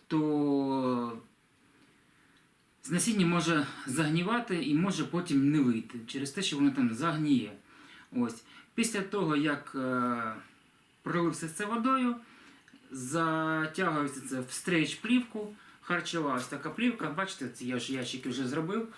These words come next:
Ось. Ось така звичайна харчова плівка.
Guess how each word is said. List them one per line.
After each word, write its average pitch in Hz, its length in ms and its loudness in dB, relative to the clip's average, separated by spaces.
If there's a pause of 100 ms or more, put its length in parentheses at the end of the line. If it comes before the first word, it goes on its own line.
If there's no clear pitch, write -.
(500)
Ось. - 180 -16 (640)
Ось 190 120 -8
така - 380 -6 (840)
звичайна 123 480 -4
харчова 175 360 -4
плівка. 175 500 0